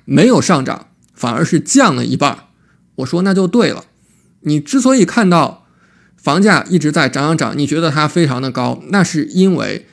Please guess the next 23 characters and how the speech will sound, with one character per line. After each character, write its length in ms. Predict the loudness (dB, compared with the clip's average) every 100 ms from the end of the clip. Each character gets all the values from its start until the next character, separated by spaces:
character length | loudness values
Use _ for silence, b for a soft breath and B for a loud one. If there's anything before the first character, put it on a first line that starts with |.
| b
你 140 | -4
是 240 | -2 -2 -4
在 260 | -2 -2
拿 240 | -2 -2 0
美 360 | 0 0 -2
元 300 | -6 -8 -8
去 280 | -6 -2 -2
计 340 | -2 -2 0
量， 320 | 0 -2 -12 -16 b b
而 180 | 0
美 260 | 2 2 2
元 260 | -2 -4 -2
一 60 |
直 160 | -2 -2
是 140 | -4
在 160 | -4 -4
贬 280 | -2 -4 -4
值 200 | -10 -10
的， 160 | -12 _ b -4
美 180 | -2
元 180 | 0 -2
是 140 | -2 0
在 300 | 0 -4